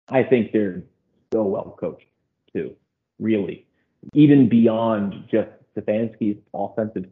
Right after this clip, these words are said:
scheme, this is a good team. Um, I saw a lot of people calling out that Cleveland was going to win this game. But when I saw them run away with it, it, it didn't really shock me. Um,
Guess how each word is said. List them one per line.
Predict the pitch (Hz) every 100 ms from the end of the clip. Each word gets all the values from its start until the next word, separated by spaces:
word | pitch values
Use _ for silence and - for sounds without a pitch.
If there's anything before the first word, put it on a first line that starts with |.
| _
scheme, | 98 98 90 - -
this | - -
is | 135
a |
good | 127 107 -
team. | - - _ _ _ _ _ _ _ 104
Um, | 98 92 95 - _ _ _ 98
I | -
saw | 104
a | 101
lot | 110 113 110
of |
people | 127 117 98
calling | - 107 107 107
out | 101 98
that | 104 - -
Cleveland | 123 113 110 104
was | 104 104
going | 110 104
to | -
win | 98 117 104
this | 104 _
game. | 95 90 92 _ _ _ _
But | 101
when | 110
I | 113 107
saw | 127
them | 127
run | 123 123
away | 123 147
with | 156
it, | 185 - _ _ _ _ _ _ _ _ _ -
it, | - 127
it | 127
didn't | 104 101
really | 92 -
shock | 76 -
me. | - - _ _ _ -
Um, | 104 95 85 85